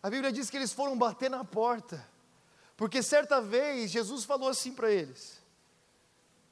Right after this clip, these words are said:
quando vocês orarem, bata, peça, busque. Porque se você bater, as portas se abrirão.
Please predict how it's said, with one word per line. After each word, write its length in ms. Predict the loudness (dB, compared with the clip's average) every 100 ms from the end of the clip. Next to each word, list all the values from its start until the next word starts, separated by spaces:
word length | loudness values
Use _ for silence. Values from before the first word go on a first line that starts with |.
| _ _ _ _ _ -2
quando 180 | 0
vocês 360 | 2 0 0 2
orarem, 500 | 4 8 8 6 2
bata, 640 | 2 4 4 4 -8 -10 -14 -20 _
peça, 580 | 2 4 4 0 -4 -6 -10
busque. 680 | -6 0 0 -2 -8 -12 -18 -20 _ _ _ _ _ _ _
Porque 160 | -4
se 80 | -2
você 260 | 0 0 4
bater, 380 | 4 2 2 4
as 200 | 4 4
portas 400 | 6 6 4 2
se 100 | 2
abrirão. 560 | 2 2 4 2 0